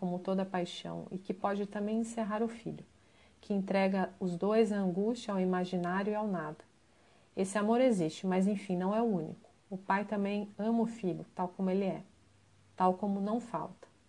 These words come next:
O filho atual e presente, o filho vivo, contra o qual a morte nada pode, nem a angústia,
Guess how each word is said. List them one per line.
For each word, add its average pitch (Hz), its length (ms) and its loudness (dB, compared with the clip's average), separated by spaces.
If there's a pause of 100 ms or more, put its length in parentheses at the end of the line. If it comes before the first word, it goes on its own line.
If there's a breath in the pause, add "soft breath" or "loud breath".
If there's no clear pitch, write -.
(120)
O - 120 -20
filho 220 280 0 (300)
atual 190 500 4
e 196 40 -2
presente, 180 640 2
o - 20 0
filho 185 300 -2
vivo, 196 340 0 (200)
contra 202 280 -8
o - 40 -4
qual 185 420 0 (540 loud breath)
a 196 120 -2
morte 202 340 2
nada 214 280 0
pode, 160 500 -4 (240)
nem 208 240 0
a 214 40 -2
angústia, 170 460 -4